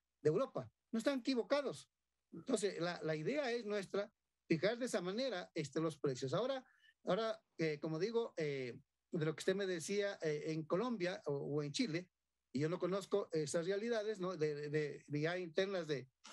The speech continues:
del tema de, de fijación de precios. En el caso de Chile, en el caso de Chile, por ejemplo, Chile no es, no es explotador de petróleo. Chile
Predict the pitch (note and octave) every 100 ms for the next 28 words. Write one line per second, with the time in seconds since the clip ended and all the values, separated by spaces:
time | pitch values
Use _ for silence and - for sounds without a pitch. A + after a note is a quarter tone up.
0 | - C#3 B2+ F3+ F#3 E3 D3 - C#3 D#3+
1 | D3 F#3 F#3 G3 A3 A3 F3 - D#3+ C#3
2 | F#3+ G3+ A3+ A#3+ - F3+ F#3 F#3 _ _
3 | _ - - D3+ - F3 F3 G3 - A#3
4 | A3 D#3 D3+ F3+ F3 - A3+ G#3+ D#3 F#3+
5 | F3+ - - D3+ F#3 - C#3 D#3 D3+ D3
6 | C#3 E3+ F3+ D3 D3+ A#3+ E3 - _ _
7 | _ _ - A3 G#3+ A3 -